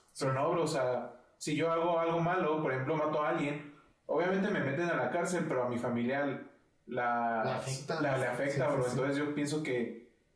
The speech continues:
Speaker 1: debemos de aprender a como aprender en sociedad, como aprender de que sí, soy alguien individual, pero también pertenezco a algo más grande. ¿Me explico?
Speaker 2: Está, está difícil, vato, está, está difícil que, que todos podamos aceptar esa, esa onda porque,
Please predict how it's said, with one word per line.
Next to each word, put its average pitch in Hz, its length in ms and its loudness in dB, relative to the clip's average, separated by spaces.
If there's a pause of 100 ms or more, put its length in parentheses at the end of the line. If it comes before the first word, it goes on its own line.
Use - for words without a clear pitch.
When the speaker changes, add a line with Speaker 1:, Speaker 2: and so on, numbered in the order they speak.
(120)
Speaker 1:
debemos 127 280 0
de 147 60 0
aprender 120 360 0
a 135 120 0
como 120 580 -2
aprender 120 540 0
en 139 100 -2
sociedad, 117 480 -2
como 117 380 -2
aprender 127 500 0
de 123 120 0
que 120 480 -4
sí, 196 260 -2
soy 185 200 2
alguien 185 240 2
individual, 143 760 0 (500)
pero 120 360 2
también 120 420 0
pertenezco 131 560 -2
a 127 80 2
algo 127 240 2
más 123 160 0
grande. 113 320 -2 (100)
¿Me 120 80 -12
explico? 127 340 -8 (240)
Speaker 2:
Está, 147 360 0
está 151 240 0
difícil, 156 500 0
vato, 110 280 -2
está, 123 380 -2
está 120 220 -2
difícil 135 760 0
que, 117 560 -2
que 131 100 0
todos 135 360 0
podamos 139 400 2
aceptar 123 300 -2
esa, 139 360 -2
esa 135 380 -2
onda 139 260 2
porque, 117 540 -2